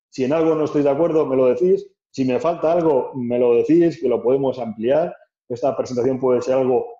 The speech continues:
grande, algo más, para que vaya un poco más, pero creo que un metre es algo realmente espectacular, mi aplauso, mi olé, mis gracias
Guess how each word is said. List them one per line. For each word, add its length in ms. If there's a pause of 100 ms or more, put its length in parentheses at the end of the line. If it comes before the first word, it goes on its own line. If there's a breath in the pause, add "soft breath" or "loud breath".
(180)
grande, 520
algo 240
más, 680 (160)
para 200
que 60
vaya 300
un 120
poco 180
más, 220 (640)
pero 220
creo 280
que 340
un 200
metre 340
es 100
algo 300
realmente 560
espectacular, 1000 (440)
mi 120
aplauso, 680
mi 180
olé, 520
mis 560
gracias 440